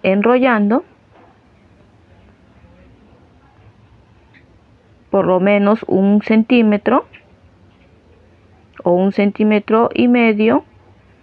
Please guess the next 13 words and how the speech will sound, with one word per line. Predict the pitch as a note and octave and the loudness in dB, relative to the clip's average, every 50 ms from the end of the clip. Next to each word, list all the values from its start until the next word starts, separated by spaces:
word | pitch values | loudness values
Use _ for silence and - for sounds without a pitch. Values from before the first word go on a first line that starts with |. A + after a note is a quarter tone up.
| _ _ _ _ _ _ _ _ _ - - | _ _ _ _ _ _ _ _ _ -6 -2
y | A#3+ C4 C4+ | 0 0 2
lo | C4+ C#4 C#4 | 2 0 0
ponemos | - C4+ B3+ A#3 G#3+ G#3 G#3 G#3+ A3+ B3 - - - | 0 0 0 0 0 0 2 2 0 0 -2 -6 -6
entre | - F3+ F3+ E3+ - - E3 E3 - | -4 -4 -4 -4 -4 -4 -2 -2 -2
los | - F3+ F3+ F3 F3 - | -2 -2 -4 -4 -2 -2
alambres, | F#3 F#3 F#3+ F#3 F3+ F3+ F3 F3 F3+ F#3+ | -2 0 0 0 -2 -2 -2 0 0 0
la | G3 F#3 | 0 0
lanita, | F#3 F#3+ G3 G#3+ A3+ G#3+ G#3 - F3+ F3 D#4 - - - _ _ _ _ _ _ _ _ _ - - _ | 0 0 0 0 0 0 0 -2 -2 -2 -4 -6 -10 -20 _ _ _ _ _ _ _ _ _ -20 -12 _
y | - A#3 B3 C4 C4 C4+ B3+ | -2 0 2 2 2 2 2
aquí | A3 G#3 G3 - - G#3 G#3 A3 B3 D4 D#4 _ _ _ _ _ _ _ _ _ _ _ _ - - _ _ _ _ _ _ _ _ _ _ _ - _ - _ - - | 0 -2 -4 -4 -2 0 0 2 0 0 -2 _ _ _ _ _ _ _ _ _ _ _ _ -20 -20 _ _ _ _ _ _ _ _ _ _ _ -20 _ -20 _ -12 -4
cruzo | - G3 G3 G3 G3+ - - G#3 | -2 0 0 0 0 0 0 0
mi | G#3 G3+ | 0 0
alambrecito | F#3+ F#3 F#3 F#3 F3 F#3 G3+ - - C4 A#3 G#3 - A#3 C4 E4 | 0 0 -2 -2 -2 -2 -2 -2 0 -2 -2 0 0 0 -2 -2